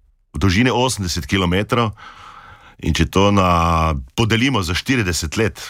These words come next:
kar jaz predvidevam, da je nekje doba takšne krajevne ceste tri metre širine, lokalne, vaške, kakorkoli, eh, več ne zdrži, je potrebno letno obnoviti najmanj dva kilometra cest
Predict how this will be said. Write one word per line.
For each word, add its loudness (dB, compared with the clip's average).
kar -2
jaz 0
predvidevam, 2
da -2
je 0
nekje 0
doba 2
takšne -2
krajevne 2
ceste 0
tri 2
metre 2
širine, 2
lokalne, 0
vaške, 2
kakorkoli, 2
eh, -8
več -2
ne 0
zdrži, 2
je -4
potrebno 0
letno 0
obnoviti 0
najmanj 0
dva 2
kilometra -2
cest 0